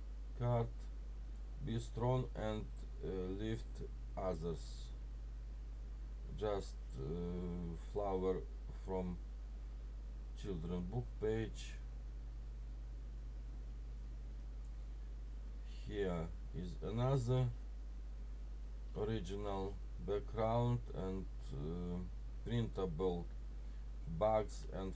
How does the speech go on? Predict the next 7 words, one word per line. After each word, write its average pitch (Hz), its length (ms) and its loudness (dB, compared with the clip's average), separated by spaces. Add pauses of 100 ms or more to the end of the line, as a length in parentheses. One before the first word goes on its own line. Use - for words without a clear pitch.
(120)
flower, 117 600 6 (120)
and 95 420 -2 (340)
this 110 300 0
is 101 300 0 (120)
from 101 380 0 (760)
Soviet 104 480 4 (120)
Union 101 540 2